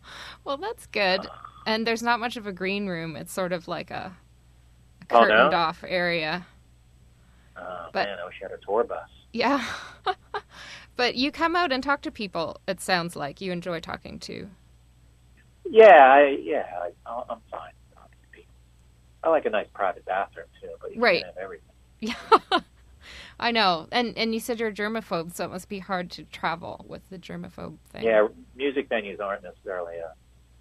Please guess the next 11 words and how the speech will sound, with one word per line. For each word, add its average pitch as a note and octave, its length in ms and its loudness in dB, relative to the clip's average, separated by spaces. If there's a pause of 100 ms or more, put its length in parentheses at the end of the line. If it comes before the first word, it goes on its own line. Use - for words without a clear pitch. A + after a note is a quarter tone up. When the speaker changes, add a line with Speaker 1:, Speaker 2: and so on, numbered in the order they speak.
(760)
Speaker 2:
a A#2 60 -6
germaphobe's G#2 720 -2
dream. F#2 380 -6 (640)
Speaker 1:
Yeah. E3+ 340 -2 (380)
Speaker 2:
But - 160 -6
Speaker 1:
It's F3 260 -6 (400)
Speaker 2:
this A#2 220 -6
one G2 200 -10
I, F#2 240 -8
I've G2 140 -2
never F#2+ 160 -10